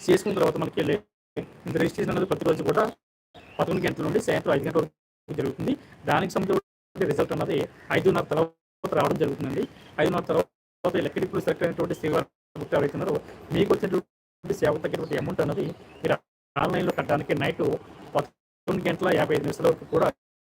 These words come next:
టీటీ దేవస్థానం వారు ఈ లక్కీ డిప్‌లో సెలెక్ట్ అయినటువంటి శ్రీవారి భక్తులకు అవకాశం ఇవ్వడం జరిగింది. ఈ లక్కీ డిప్‌లో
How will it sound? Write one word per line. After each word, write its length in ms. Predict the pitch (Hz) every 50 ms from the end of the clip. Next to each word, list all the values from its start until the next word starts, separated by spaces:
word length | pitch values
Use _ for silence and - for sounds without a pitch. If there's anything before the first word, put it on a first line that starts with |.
| _ -
టీటీ 280 | - 156 151 151 - 170
దేవస్థానం 380 | 156 147 139 - - - -
వారు 160 | 151 165 - - - - - - -
ఈ 140 | - 165 170
లక్కీ 200 | 151 - - - _ _ _ _ _ _ -
డిప్‌లో 280 | - - - - -
సెలెక్ట్ 240 | - 170 156 - -
అయినటువంటి 280 | 165 165 156 175 170 -
శ్రీవారి 240 | - 147 147 - 147
భక్తులకు 280 | 123 - - - 143
అవకాశం 300 | 131 127 - 120 - - 143 135 - _ _ _ _ _ _ -
ఇవ్వడం 220 | 170 - - -
జరిగింది. 280 | 127 117 - - - - - - - -
ఈ 120 | - -
లక్కీ 180 | - 143 - 208
డిప్‌లో 220 | 190 - 196 196